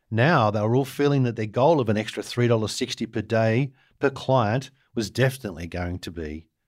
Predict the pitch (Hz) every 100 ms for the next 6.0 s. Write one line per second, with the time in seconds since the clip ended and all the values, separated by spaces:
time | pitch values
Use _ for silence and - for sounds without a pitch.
0 | _ - - - 87 80 69 - _ _
1 | _ _ _ _ _ _ _ _ _ _
2 | _ 151 190 - 139 139 135 123 120 -
3 | 127 123 120 120 131 131 139 180 190 -
4 | _ _ _ _ 131 127 - 170 151 95
5 | 82 - - 120 151 135 120 - - -